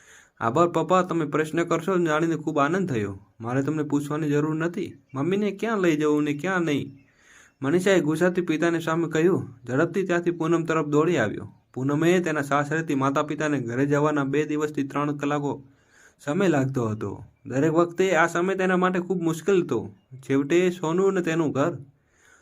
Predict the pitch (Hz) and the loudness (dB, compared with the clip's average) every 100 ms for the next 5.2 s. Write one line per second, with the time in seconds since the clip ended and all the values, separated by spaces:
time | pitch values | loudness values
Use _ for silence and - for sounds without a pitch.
0 | _ _ 156 185 190 185 185 190 139 135 | _ _ -2 0 0 4 6 6 4 0
1 | 120 107 107 - - 139 151 135 143 151 | -2 -4 -10 -16 -8 -2 2 4 4 4
2 | 165 170 151 151 156 151 147 160 165 175 | 2 2 2 2 0 2 2 2 2 2
3 | 165 139 170 180 175 165 160 165 143 135 | 0 -2 0 0 0 -2 0 2 2 2
4 | 147 156 170 165 160 147 147 156 151 147 | 2 2 2 0 0 -2 -2 -4 -4 -6
5 | 147 143 | -6 -6